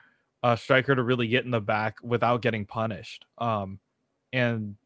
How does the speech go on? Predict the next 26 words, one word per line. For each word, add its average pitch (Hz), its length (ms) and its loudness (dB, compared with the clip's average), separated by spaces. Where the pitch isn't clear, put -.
there's 139 180 4
just - 240 -6
a 143 100 8
lot 123 320 6
of 117 300 4
things 143 180 4
that 117 200 2
went 120 180 -2
through 151 180 6
there. 120 240 4
Then 160 140 10
when 196 120 10
they 196 140 6
went 156 260 4
to 143 520 4
Hanamura, 135 580 8
this 202 200 6
is 190 160 -2
one 175 340 6
where 180 160 8
I 170 40 10
was 170 140 4
like, 147 220 2
"Okay, 135 480 0
they, 170 240 6
they, 202 340 4